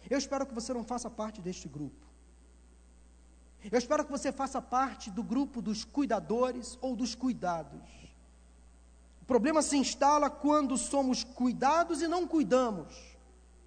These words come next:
Quando nos tornamos extremamente dependentes, assistentes, contempladores,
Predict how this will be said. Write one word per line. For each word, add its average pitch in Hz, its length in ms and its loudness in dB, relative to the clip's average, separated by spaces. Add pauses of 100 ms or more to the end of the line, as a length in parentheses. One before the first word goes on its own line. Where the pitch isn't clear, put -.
(460)
Quando 311 220 0
nos 330 160 2
tornamos 302 800 2 (720)
extremamente 311 840 2
dependentes, 247 1120 0
assistentes, 285 1120 -2 (300)
contempladores, 294 1500 2